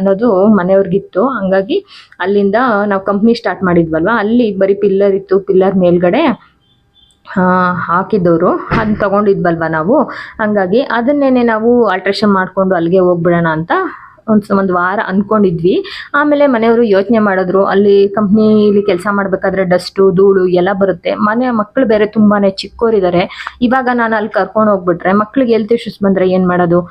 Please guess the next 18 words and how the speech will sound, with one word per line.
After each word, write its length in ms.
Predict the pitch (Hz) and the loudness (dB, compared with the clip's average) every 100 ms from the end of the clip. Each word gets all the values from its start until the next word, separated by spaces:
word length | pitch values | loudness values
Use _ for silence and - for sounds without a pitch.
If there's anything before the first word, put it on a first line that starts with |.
| - - | -18 -4
ಅಂತೆಲ್ಲ 420 | 226 220 226 220 220 | 0 2 0 0 0
ಯೋಚನೆ 440 | 196 196 196 202 | 0 -2 0 0
ಮಾಡಿ, 460 | 185 170 175 240 320 | 2 0 0 -2 -2
ಆ 280 | 220 185 185 | -2 -2 0
ನಂತರ 440 | 185 202 - 185 220 - - | 0 0 0 -2 -2 -4 -4
ಇದ್ದಿದ್ದನ್ನ 520 | 190 170 226 185 202 185 - | -2 0 -2 2 0 0 -2
ಸೈಟ್‌ಗಳನ್ನ 560 | 185 196 - 196 185 180 | -2 -2 -2 -2 0 -2
ಮಾರಿ, 720 | 180 175 185 214 175 170 294 - - - 196 | 0 0 0 -2 -2 -4 -4 -8 -18 -8 -4
ಆಮೇಲೆ 420 | 214 220 196 247 | -2 0 0 0
ಅದ್ರ 340 | - 196 185 | -2 -4 -4
ಪಕ್ಕದಲ್ಲೇ 560 | 196 175 - 220 226 208 | -4 -6 -2 0 2 0
ಇದ್ದಂಥ 340 | 180 190 180 | 0 -2 -2
ಸೈಟ್‌ನ 440 | 196 190 185 180 180 175 | -4 -2 -2 0 -2 0
ತಗೊಂಡು 400 | 170 175 170 214 | -2 0 2 2
ಮತ್ತೆ 640 | 202 175 - - 247 233 - - - 196 | 0 -4 -8 -4 -2 -2 -8 -16 -6 0
ಬಿಲ್ಡಿಂಗ್‌ನ 400 | 196 185 185 185 180 | 2 2 2 0 -2
ಸ್ಟಾರ್ಟ್ 400 | - 175 180 180 | -4 -6 -2 -2
ಮಾಡಿ, 400 | 165 165 262 | 0 2 0